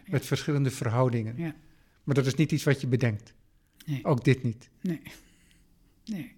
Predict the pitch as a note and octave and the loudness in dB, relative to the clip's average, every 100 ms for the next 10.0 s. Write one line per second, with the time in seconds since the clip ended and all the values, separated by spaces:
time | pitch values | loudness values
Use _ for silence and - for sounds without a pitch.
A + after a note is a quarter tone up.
0 | _ D3 A#2+ - C3 B2+ C3+ C#3 C#3+ B2+ | _ -4 -4 0 2 4 6 6 6 2
1 | - B2+ B2 B2 B2 A2 B2+ A#2+ A#2 A#2+ | 0 -2 2 2 0 -2 -2 -2 0 -2
2 | A2+ - - E3+ C#3 - _ _ _ _ | -2 -8 -6 -6 -6 -14 _ _ _ _
3 | _ _ - F3 - - - - _ - | _ _ -14 -14 -14 -20 -20 -20 _ -20
4 | _ - - - - - - - - - | _ -20 -20 -20 -20 -20 -20 -20 -20 -20
5 | - _ F#3 E3+ - B3+ F3+ F#3 - - | -20 _ -4 -4 -6 0 2 0 -4 -14
6 | - - F3+ F#3 F#3+ G#3+ G#3 F#3 F#3+ G3 | -18 -6 0 2 4 2 0 -2 -2 -2
7 | F#3+ E3+ - A3+ A3 G3 F#3+ A#3+ - G3+ | -4 -4 -2 0 -2 0 0 0 -2 -2
8 | A#3 B3 - - - - - - - - | -2 -6 -12 -20 -20 -20 -20 -20 -20 -6
9 | G#3 G#3 G#3+ G3+ F3 F#3 G#3 F#3+ - A#2+ | -2 2 2 2 0 2 4 2 -2 -10